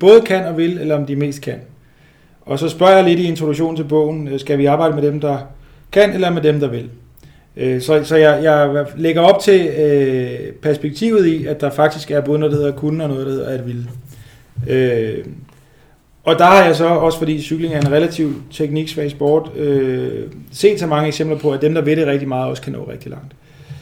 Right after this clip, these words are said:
Så, så, så jeg kigger også meget efter det, der ikke er at ligge godt i vandet,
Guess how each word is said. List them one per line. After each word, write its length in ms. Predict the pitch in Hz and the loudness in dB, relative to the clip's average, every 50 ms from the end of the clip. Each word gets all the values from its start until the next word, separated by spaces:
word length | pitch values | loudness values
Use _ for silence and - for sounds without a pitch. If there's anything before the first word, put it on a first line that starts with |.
| - - - - - | -20 -20 -20 -20 -18
Så, 400 | - - - 156 147 143 123 113 | -6 0 4 6 6 6 4 0
så, 320 | - - 151 143 135 - - | -2 -2 0 0 0 -2 -2
så 140 | - 160 | -2 0
jeg 140 | 160 180 - - | 0 0 0 2
kigger 260 | 226 226 226 233 190 | 0 2 4 4 4
også 220 | 175 170 151 - | 2 2 0 -2
meget 300 | 160 151 156 160 151 151 | 0 2 2 4 4 2
efter 260 | 151 151 - 165 156 147 - - - - | 0 0 -2 -4 -4 -6 -8 -12 -6 -2
det, 140 | 170 170 175 | 0 2 2
der 100 | 170 160 | 2 2
ikke 300 | 156 160 165 170 175 165 | 2 4 2 2 2 0
er 260 | 143 143 143 151 151 147 - - - _ _ _ _ _ _ | 0 0 0 0 -2 -4 -10 -18 -20 _ _ _ _ _ _
at 80 | - 135 | -4 -2
ligge 160 | 143 139 139 | -2 -2 -2
godt 160 | - 123 123 | -4 -4 -2
i 80 | 131 120 | -4 -4
vandet, 220 | 123 127 131 131 | -6 -8 -12 -14